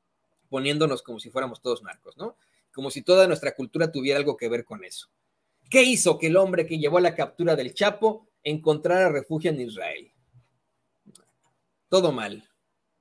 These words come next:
Todo mal con esto, pero pues ahí está. Y ante la, esto busca, en todo caso, como bien plantea ahí sí la nota,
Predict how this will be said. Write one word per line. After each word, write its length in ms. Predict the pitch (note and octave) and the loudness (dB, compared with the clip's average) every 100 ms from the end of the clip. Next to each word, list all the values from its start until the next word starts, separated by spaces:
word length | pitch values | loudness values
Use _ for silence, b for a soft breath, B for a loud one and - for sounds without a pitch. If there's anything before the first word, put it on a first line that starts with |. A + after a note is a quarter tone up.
| _ _ _ _ _ _ - | _ _ _ _ _ _ 6
Todo 600 | B3+ C4 B3 B3+ G#3+ - | 10 10 10 4 2 -8
mal 600 | D#3+ F#3 F#3 F#3+ F#3 - - | -4 0 4 2 0 -6 -12
con 240 | B2 C3+ | -8 -4
esto, 480 | D#3+ D#3+ A3 A3 - _ _ _ _ _ _ _ _ _ _ _ | -4 -4 -8 -8 -12 _ _ _ _ _ _ _ _ _ _ _
pero 260 | G3+ A#2 A2 | -12 -10 -10
pues 160 | A#2 C#3 | -10 -6
ahí 140 | D3+ | -4
está. 360 | D#3+ - G#3+ - _ _ - - - - _ _ _ | -4 -6 -8 -8 _ _ -12 -12 -16 -20 _ _ _
Y 120 | F3 | -2
ante 240 | G#3 G#3 A3 | 0 2 4
la, 320 | G#3 G3+ G3+ | 6 6 4
esto 360 | G#3 G#3 B3 F#3+ | 0 4 0 2
busca, 440 | F#3 F#3 - A3 | 0 0 0 -2
en 120 | G3 | 0
todo 240 | F#3+ G3 F#3+ | 0 0 0
caso, 300 | F3 F3+ F3+ | -2 -4 -8
como 200 | B2+ A2+ | -8 -8
bien 160 | C#3 | -6
plantea 360 | E3+ D#3 D#3 C3+ | -4 -4 0 -2
ahí 100 | C#3 | -2
sí 240 | D3+ C#3+ | -8 -12
la 140 | C3 A#2+ | -12 -10
nota, 520 | C3 C3 C3+ D#3 | -10 -8 -8 -10